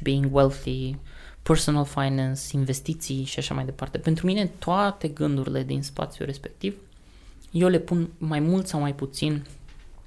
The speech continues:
în trei categorii. Însă există o zonă filozofică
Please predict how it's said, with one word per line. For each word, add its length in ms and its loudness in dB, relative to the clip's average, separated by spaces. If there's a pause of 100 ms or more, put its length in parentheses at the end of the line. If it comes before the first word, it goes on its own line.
(280)
în 300 0 (340)
trei 180 0
categorii. 520 -6 (920)
Însă 160 -2
există 300 -2
o 40 4
zonă 240 2
filozofică 800 -2